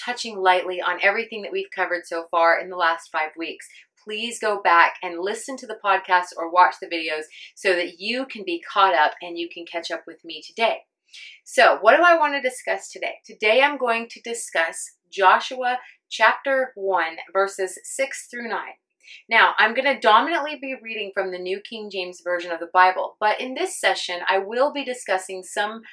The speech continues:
verses and some wording from the Septuagint. This is a really, really big deal, because the Septuagint offers a completely different perspective than the New King James Version.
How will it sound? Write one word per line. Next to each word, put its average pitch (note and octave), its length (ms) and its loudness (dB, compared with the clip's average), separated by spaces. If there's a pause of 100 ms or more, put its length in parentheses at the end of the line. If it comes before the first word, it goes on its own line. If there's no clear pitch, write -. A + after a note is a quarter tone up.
(220)
verses G#3 640 0
and G3 220 -4
some F#3+ 340 -6
wording F#3+ 680 -2 (280)
from G3 220 -2
the F#3+ 80 -6
Septuagint. - 800 -8
This - 180 -6
is F#4+ 140 -2
a A#3+ 100 0
really, F#3 640 -4
really F3 440 -4
big D3 260 -10
deal, C#3+ 320 -10 (800)
because F#3+ 260 -4
the F3 100 -4
Septuagint A3+ 760 0 (320)
offers A#3+ 320 6
a F3 60 -2
completely B3 1080 -10
different F#3+ 440 -2 (120)
perspective F3 880 -4 (480)
than F3 380 2 (100)
the F3+ 80 -8
New D#3+ 160 -10
King F3 280 -14
James B3+ 340 -6
Version. D3+ 320 -8